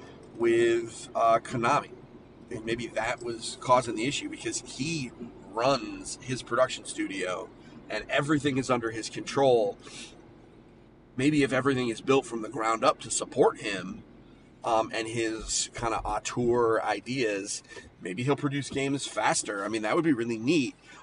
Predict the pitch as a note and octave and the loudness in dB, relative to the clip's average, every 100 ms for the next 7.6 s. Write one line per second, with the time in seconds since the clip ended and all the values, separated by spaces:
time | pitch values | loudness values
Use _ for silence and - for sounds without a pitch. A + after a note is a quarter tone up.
0 | - D3 D#3 D#3 F#3+ E3+ C#3 C#3+ C3 C#3 | 6 6 8 6 6 6 2 2 2 0
1 | D#3 C#3+ C#3 C3+ C3 B2+ C#3+ B2+ A#2 G#2+ | 2 2 2 2 2 2 4 4 2 0
2 | B2 G#2 F#2+ A#2 C3+ C#3 C#3+ C3 A2 A2 | 0 0 0 0 2 4 4 2 -2 -4
3 | C3 F#3+ - - - - C3+ C#3 C3 C3+ | -2 -4 -8 -20 -20 -4 0 2 2 2
4 | C#3 F3 F#3 F#3 - C#3 C#3 - - A2+ | 6 6 6 4 0 2 2 2 -6 -6
5 | A2 A#2 C3 C#3+ C3+ D3 C#3+ C3 A#2+ B2+ | 0 2 4 4 6 6 6 6 2 0
6 | B2 A#2+ A#2 A2+ B2+ B2+ B2 A2+ A#2+ - | -2 0 -2 2 2 2 -2 -4 -8 -2
7 | A#2 - A#2+ A2 G#2 | -2 0 0 0 -4